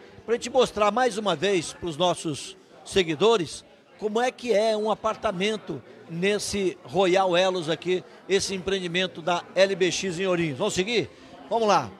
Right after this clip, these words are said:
Vamos ver aqui, muita gente aqui. E, evidentemente, vamos trazer pra vocês verificarem como é que é, que ainda dá tempo pra você vir, comprar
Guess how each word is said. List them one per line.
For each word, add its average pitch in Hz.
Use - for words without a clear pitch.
Vamos 185
ver 196
aqui, 180
muita 180
gente 170
aqui. 190
E, 160
evidentemente, 180
vamos 185
trazer 170
pra 170
vocês 165
verificarem 175
como 170
é 170
que 165
é, 190
que 170
ainda 190
dá 269
tempo 196
pra 170
você 160
vir, 175
comprar 160